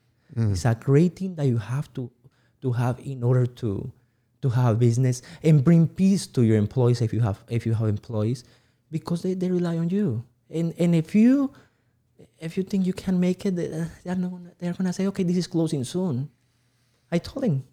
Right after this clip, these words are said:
Speaker 2: August.
Speaker 1: So
Speaker 2: And that
Speaker 1: Christine
Speaker 2: was
Speaker 1: is one of your tutors?
Speaker 2: She's my assistant director.
Speaker 1: She's, okay, so you, all right. So she was kind of feeling also the what if,
Speaker 2: What
Speaker 1: right?
Speaker 2: if.
Speaker 1: This can fail. And then she,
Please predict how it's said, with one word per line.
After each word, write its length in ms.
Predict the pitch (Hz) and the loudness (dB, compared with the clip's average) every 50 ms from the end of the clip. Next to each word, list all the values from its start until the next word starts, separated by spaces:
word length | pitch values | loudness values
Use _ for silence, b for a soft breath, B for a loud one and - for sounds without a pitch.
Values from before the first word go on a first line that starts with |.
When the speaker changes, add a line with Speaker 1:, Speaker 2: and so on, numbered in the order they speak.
| _ _ - | _ _ -2
Speaker 2:
August. 360 | 185 185 - 120 - - - - _ _ _ _ _ _ _ _ _ | 0 0 0 -2 -2 -6 -12 -20 _ _ _ _ _ _ _ _ _
Speaker 1:
So 120 | - - 151 | 2 4 4
Speaker 2:
And 100 | 147 135 | 6 8
that 20 | |
Speaker 1:
Christine 320 | 151 135 127 127 156 151 | 6 6 8 8 8 8
Speaker 2:
was 80 | 151 131 | 8 8
Speaker 1:
is 20 | |
one 140 | 131 151 147 | 6 6 6
of 60 | 139 | 6
your 80 | 127 117 | 4 4
tutors? 420 | - 156 175 185 202 - - - - - _ - - _ _ | 4 4 2 2 2 -2 -6 -12 -16 -20 _ -20 -20 _ _
Speaker 2:
She's 180 | - 175 156 139 | -2 0 2 2
my 100 | 151 143 | 2 2
assistant 320 | 135 - 120 - 127 110 | 2 0 -2 -2 0 0
director. 360 | 101 87 76 - - - - | 0 0 0 -2 -6 -10 -2
Speaker 1:
She's, 180 | - - 131 117 | 2 4 4 6
okay, 300 | 156 - 113 - 120 107 | 6 4 4 4 4 4
so 180 | 95 - - 113 | 2 2 0 -2
you, 80 | 107 - - - - 113 | -2 -2 -4 -4 -2 0
all 140 | 107 107 | 0 0
right. 140 | 104 123 - | 0 -2 0
So 80 | - 127 | 2 2
she 240 | 120 - - 175 190 | 2 6 8 8 10
was 480 | 190 170 147 131 117 104 - - - b b b b b b b b b b b b b _ _ _ - | 10 8 8 8 6 4 0 -2 -6 b b b b b b b b b b b b b _ _ _ 4
kind 220 | - 135 131 127 | 6 8 8 8
of 100 | 120 110 | 6 4
feeling 480 | - - - 139 139 135 131 127 123 123 | 4 6 8 10 10 10 10 8 8 8
also 760 | 123 123 117 - - 131 120 113 113 110 110 107 101 101 104 - _ _ - 156 135 107 | 8 8 8 8 6 6 6 6 6 4 4 2 2 -2 -4 -6 _ _ -20 -20 -4 0
the 60 | 113 110 | 0 4
what 220 | 101 113 123 123 | 6 8 8 10
if, 460 | 139 131 113 - - - - - - - - 147 127 | 10 8 8 4 0 -6 -16 -18 -20 -18 -16 -14 -4
Speaker 2:
What 120 | - 107 | 0 4
Speaker 1:
right? 140 | 110 104 - | 4 4 4
Speaker 2:
if. 100 | 95 92 | 4 2
Speaker 1:
This 180 | 120 110 107 - | 0 -2 -2 0
can 160 | - 113 104 | 0 0 0
fail. 300 | - - 127 120 117 120 | 4 4 6 6 6 6
And 160 | 120 113 110 | 4 4 2
then 80 | 113 107 | 2 0
she, 280 | - - 127 120 117 | 0 2 2 2 0